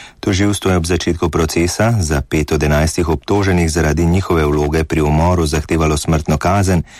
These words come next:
vsi obtoženi pa so državljani Savdove Arabije. Posmrtnih ostankov devetinpetdesetletnika še vedno niso našli,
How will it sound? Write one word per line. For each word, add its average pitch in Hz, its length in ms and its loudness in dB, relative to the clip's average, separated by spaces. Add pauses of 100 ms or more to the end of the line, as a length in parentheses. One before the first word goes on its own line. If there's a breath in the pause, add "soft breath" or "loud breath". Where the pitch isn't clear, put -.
(260 loud breath)
vsi - 220 0
obtoženi 92 560 0
pa 82 140 0
so 85 140 -2
državljani 78 560 2
Savdove 76 500 0
Arabije. 78 480 2 (760 loud breath)
Posmrtnih 95 540 0
ostankov 85 580 0
devetinpetdesetletnika 80 1300 0
še 85 180 -2
vedno 82 260 2
niso 76 240 0
našli, 87 460 2